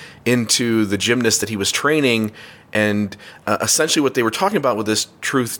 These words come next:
default system that's inside us, as you just pointed out, in evolution, we are much better off to allow from time to time somebody to, in the tribe, to manipulate and abuse us,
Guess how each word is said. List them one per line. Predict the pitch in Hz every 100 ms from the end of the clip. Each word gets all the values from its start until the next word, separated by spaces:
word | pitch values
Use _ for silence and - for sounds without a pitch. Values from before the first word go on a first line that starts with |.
| -
default | 110 - 110 101 - - -
system | - 175 - 143
that's | 104 -
inside | 98 - 123 151 110
us, | 92
as | 95
you | 110
just | 110 98
pointed | - 92
out, | 104 160 110 -
in | 160
evolution, | 180 185 165 185 - 104 92 98 - - -
we | 95 139 156 156 -
are | 123
much | 127 147 202 -
better | 185 156
off | 127 120 120 - -
to | 123 117 113
allow | - 110 107 123 147
from | - 139
time | - 139 123
to | 113
time | - 110 104 104
somebody | - 123 123 123 123
to, | - 117 110 110
in | 107 110
the | 110
tribe, | - 107 98 95
to | - 107 98
manipulate | 98 104 - 104 101
and | 101
abuse | 90 107 123 104
us, | 87 90 -